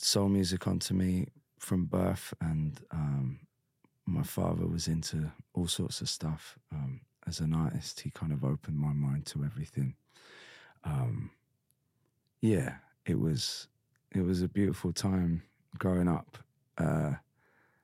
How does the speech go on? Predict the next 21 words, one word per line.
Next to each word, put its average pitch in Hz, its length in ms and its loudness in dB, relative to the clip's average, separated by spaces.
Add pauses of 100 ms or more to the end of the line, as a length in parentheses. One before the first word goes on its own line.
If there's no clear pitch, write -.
(220)
being 95 180 4
in 90 80 4
my 90 180 4
own 90 160 4
little 87 220 2
world, 90 320 2
really. 65 340 0 (160)
It 85 60 -4
wasn't, 82 540 -2
um, 69 420 -2 (400)
I 95 60 0
wasn't 92 260 2
surrounded 85 380 2
by 127 140 0
people 78 320 -6
that - 140 -6
listened 78 320 -2
to - 100 -4
what 76 160 -2
I 73 100 -2
did. - 300 -4